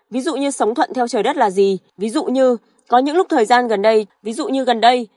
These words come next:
trời thời tiết rất là nóng, rồi có những người thích vào phòng máy lạnh, thật lạnh, thật mát, sống. Ngược lại với cái nóng bên ngoài,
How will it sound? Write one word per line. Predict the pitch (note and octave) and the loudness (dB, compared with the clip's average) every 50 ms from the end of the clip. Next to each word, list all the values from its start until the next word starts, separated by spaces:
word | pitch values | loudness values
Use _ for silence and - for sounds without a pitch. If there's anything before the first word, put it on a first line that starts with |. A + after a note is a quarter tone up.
| _ _ | _ _
trời | - - A3+ A3 G#3+ G3+ | -2 2 4 4 4 4
thời | G3+ A3+ G3+ G3+ | 2 0 -2 -2
tiết | A3+ D4 E4+ - | -2 -2 -4 -2
rất | - E4+ E4 | -2 -2 0
là | C#4+ | 0
nóng, | G#3+ F#3 F3 E3+ F3 B3 D#4+ D#4 | 0 0 0 -2 -2 -4 -6 -4
rồi | - A3 | -4 -2
có | - - | 0 0
những | F#3+ G3+ G#3 - C#4+ | 0 0 -2 -4 -2
người | C#4 A3 G3 | 0 0 0
thích | - E4 E4 - - - _ _ | -2 -4 -6 -8 -14 -20 _ _
vào | - - A3 G#3+ G3+ | -2 2 2 2 2
phòng | G3+ - G#3 G3+ | 2 2 0 2
máy | G3+ G3+ A3+ | 2 0 2
lạnh, | C#4 C4 - _ _ _ _ _ _ _ _ - | 0 0 0 _ _ _ _ _ _ _ _ -4
thật | - A3 - A3+ | -4 -2 0 2
lạnh, | A#3+ B3 B3 - | 2 2 2 0
thật | - A3 G3+ G#3 | -8 -8 -6 -4
mát, | A#3 C4 D#4 - _ _ | -2 -2 -2 -4 _ _
sống. | - - A#3 G3+ F#3+ G#3+ D4 F#4+ - _ _ _ _ - | -6 -2 0 0 0 0 -2 -6 -8 _ _ _ _ -2
Ngược | C4+ B3+ - - | 0 0 2 2
lại | B3+ A#3 - | 2 0 0
với | G3 G3+ | -2 -4
cái | G3 G#3+ G#3+ | -2 -2 -2
nóng | G#3 G3+ - | -2 -2 -2
bên | C4+ C#4 C4 | -4 -2 -2
ngoài, | B3+ A#3 G#3+ G3+ F#3+ F#3 | 0 0 2 2 0 -2